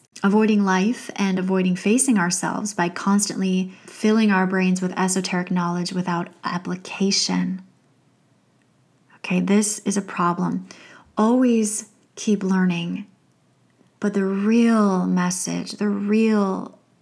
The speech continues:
gem is to apply the learning. You know that you are getting too stuck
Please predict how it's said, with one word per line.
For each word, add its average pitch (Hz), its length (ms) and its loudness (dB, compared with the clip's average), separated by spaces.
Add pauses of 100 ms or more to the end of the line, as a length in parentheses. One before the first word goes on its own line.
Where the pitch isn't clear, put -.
(200)
gem 185 600 0
is 180 340 -4 (120)
to 185 480 -2
apply 196 840 -4 (120)
the 190 100 -2
learning. 180 640 -2 (120)
You 226 240 2
know 226 360 2
that 208 200 -2
you 202 240 2
are 185 640 -2
getting 190 300 0
too 190 220 -2
stuck 185 580 -4